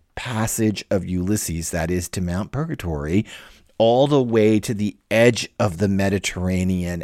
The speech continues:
and the Greek world. In other words, he sees the globe. So clear up in Paradiso,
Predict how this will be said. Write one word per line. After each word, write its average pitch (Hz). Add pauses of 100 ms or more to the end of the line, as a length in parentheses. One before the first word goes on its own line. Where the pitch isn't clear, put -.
(160)
and 90
the 87
Greek -
world. 78
In 98
other 113
words, 123
he 104
sees 101
the 85
globe. 87 (240)
So 147
clear 233
up -
in 160
Paradiso, 147